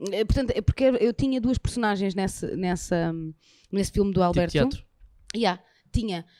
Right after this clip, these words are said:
Speaker 1: Eh, porque eu, eu era uma, uma personagem de uma novela
Speaker 2: Ok.
Speaker 1: e era a atriz. Ou seja, eu tinha um personagem da novela que era, que era, portanto, também filmado.
Speaker 2: Sim.
Speaker 1: E depois tinha eu enquanto atriz que fazia aquela, portanto, era a Filipa e a não sei quê.
Speaker 2: Vias-te a ver-te na televisão?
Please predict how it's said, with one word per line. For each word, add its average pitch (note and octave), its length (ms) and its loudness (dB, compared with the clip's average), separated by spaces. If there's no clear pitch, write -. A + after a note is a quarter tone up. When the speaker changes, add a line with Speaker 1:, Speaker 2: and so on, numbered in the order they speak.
Speaker 1:
Eh, G3+ 160 -4
porque - 260 -2
eu, G3 220 -2
eu F#3 200 -2
era F#3+ 160 -2
uma, F#3 240 -4
uma F#3 200 -6
personagem F#3+ 420 -6
de G3+ 80 -4
uma C4 140 -2
novela F#3 560 -2
Speaker 2:
Ok. - 240 -14
Speaker 1:
e G#3 220 2
era A3+ 360 2
a A3 140 2
atriz. A3+ 640 2
Ou E3+ 100 -4
seja, D#3+ 420 -2
eu E3 100 -4
tinha G3 240 -2
um G3 60 -2
personagem F#3 400 0
da F3 100 -2
novela F3+ 320 -2
que E3 140 -8
era, D#3+ 100 -6
que E3+ 80 -8
era, D#3 280 -6
portanto, D#3 320 -6
também D#3 220 0
filmado. G3+ 500 -2
Speaker 2:
Sim. C#3 380 -10
Speaker 1:
E G#3+ 80 -4
depois - 240 4
tinha C#4 280 -6
eu C4+ 240 -6
enquanto C4+ 280 -6
atriz C4+ 400 -6
que - 100 -20
fazia B3 280 -6
aquela, A#3+ 340 -6
portanto, G#3 340 -10
era G3 140 -4
a G#3 40 -6
Filipa A3+ 520 -2
e G3+ 120 -4
a F3+ 40 -6
não F#3 100 -6
sei E3+ 140 -10
quê. C3+ 100 -10
Speaker 2:
Vias-te E3 580 0
a D3 120 2
ver-te D3+ 280 4
na D#3 80 -2
televisão? C#3 400 -4